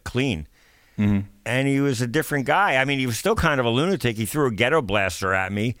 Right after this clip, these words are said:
Speaker 1: 'cause he
Speaker 2: Uh-huh.
Speaker 1: didn't like a vocal,
Speaker 2: <laughs>
Speaker 1: but he, but he missed, which was great. And,
Speaker 2: Right.
Speaker 1: uh, but, but he was still a great guy, you know. I mean, he, you know, he's Mark Lanigan. He just is what he is. But I mean, gracious guy, real gentleman, I, I, I,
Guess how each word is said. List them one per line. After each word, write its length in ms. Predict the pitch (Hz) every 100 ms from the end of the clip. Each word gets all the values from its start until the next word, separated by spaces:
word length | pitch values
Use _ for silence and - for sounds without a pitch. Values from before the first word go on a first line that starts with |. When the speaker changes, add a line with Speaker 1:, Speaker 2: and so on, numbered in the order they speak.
| - - -
Speaker 1:
'cause 140 | 104
he 60 | 98
Speaker 2:
Uh-huh. 80 | 110
Speaker 1:
didn't 160 | 120
like 160 | 117 107
a 60 |
vocal, 500 | 101 117 143 104 98 - - 240
Speaker 2:
<laughs> 240 | 160 -
Speaker 1:
but 280 | 120 120 117
he, 200 | 101 123
but 140 | 113
he 80 | 135
missed, 580 | 143 180 180 165 - - - - -
which 200 | 117 117
was 160 | 107 85
great. 420 | 107 107 123 - - - - - -
And, 420 | 131 131 131 131
Speaker 2:
Right. 140 | 127
Speaker 1:
uh, 40 | 120
but, 300 | 135 131 113
but 160 | 147
he 100 | 143
was 140 | 147 -
still 160 | 240
a 40 | 247
great 280 | 120 107
guy, 320 | - 82 71 64
you 140 | 87
know. 180 | 110 110
I 80 | 131
mean, 360 | 151 147 147
he, 720 | 143 139 127 120 117 127 131 120
you 140 | 165
know, 160 | 139 98
he's 240 | 117 117
Mark 240 | 156 156 147
Lanigan. 420 | 147 135 82 78
He 220 | 90 92
just 320 | - 104 -
is 200 | 98 82
what 160 | 90 98
he 120 | 95
is. 160 | 90 76
But 160 | 127
I 60 | 147
mean, 200 | 160 143 - -
gracious 520 | - 165 185 170 165 -
guy, 380 | 123 113 110 110
real 260 | 110 139
gentleman, 540 | 110 104 107 110 101 92
I, 100 | 107
I, 160 | 117
I, 200 | 110 113